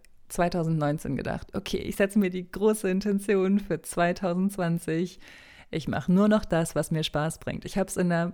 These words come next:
Podcast-Folge laut angekündigt. Gesagt, ich mach nur noch das, was mir Spaß bringt, weil ich's kann. <laughs> Und dann,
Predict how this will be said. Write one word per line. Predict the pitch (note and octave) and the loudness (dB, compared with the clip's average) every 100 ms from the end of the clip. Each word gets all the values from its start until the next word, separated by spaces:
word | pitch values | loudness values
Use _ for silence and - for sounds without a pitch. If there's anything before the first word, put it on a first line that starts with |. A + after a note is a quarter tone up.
| - | 0
Podcast-Folge | G3+ G3+ G3+ E3+ - F3+ E3+ | -2 0 -4 -2 0 0 2
laut | F3 F#3+ G3+ | 2 4 4
angekündigt. | - G3+ F#3+ F#3 F#3+ F3 E3+ F3+ G3 G3 - - - - - - - _ _ - | 4 4 4 2 0 0 0 -2 -4 -8 -12 -12 -18 -20 -20 -20 -20 _ _ -4
Gesagt, | F3+ D#3+ F#3+ G#3 | -2 0 -2 0
ich | G#3+ | 4
mach | G#3+ A#3 | 4 4
nur | C#4 F4 F4+ | 2 4 2
noch | D#4+ D4+ | 2 0
das, | D4 D4+ | -2 0
was | A3+ C4 | -2 0
mir | G#3+ A3+ | 0 0
Spaß | - A3 A3 - | -2 0 0 -4
bringt, | - F3+ F3 F3 | -6 -4 -4 -4
weil | F#3+ G3 F#3+ | -2 0 -2
ich's | F#3+ - - - | -4 -10 -18 -12
kann. | - - - G#3+ C#4 - - - - | -10 -6 -8 -8 -8 -10 -10 -14 0
<laughs> | C#4+ C#4+ F4+ - F4 - - - - E4+ - - - - - _ _ - - - - D4+ - - - - - - - | 0 6 4 6 -4 -4 -8 -8 -6 -6 -8 -18 -18 -20 -20 _ _ -16 -16 -12 -6 -6 -6 -12 -12 -12 -18 -20 -8
Und | - A3+ A3+ A3 | 0 2 2 2
dann, | F3 E3+ E3+ E3 - | 0 0 -4 -6 -10